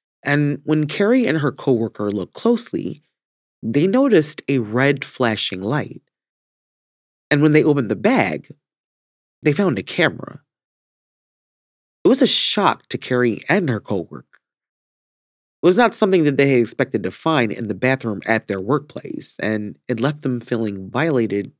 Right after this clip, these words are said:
and disgusted. The discovery of the camera raised a lot of questions and concerns for both of them. Who had placed the camera there?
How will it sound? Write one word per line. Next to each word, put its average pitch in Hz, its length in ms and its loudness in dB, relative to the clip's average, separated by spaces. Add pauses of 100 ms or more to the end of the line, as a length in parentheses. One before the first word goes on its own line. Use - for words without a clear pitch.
(140)
and 147 200 -2
disgusted. - 680 -8 (1700)
The 170 100 6
discovery 240 540 4
of 120 200 0
the 117 80 2
camera 107 640 -2 (160)
raised 143 320 2
a 104 80 2
lot 113 420 0
of 113 80 -2
questions 101 560 -6 (100)
and 135 220 0
concerns 101 640 -4
for - 180 -6
both 165 420 -2
of 92 120 -6
them. - 340 -10 (1000)
Who 254 160 8
had 196 180 4
placed 139 340 2
the - 80 -2
camera 98 340 -6
there? 87 320 -8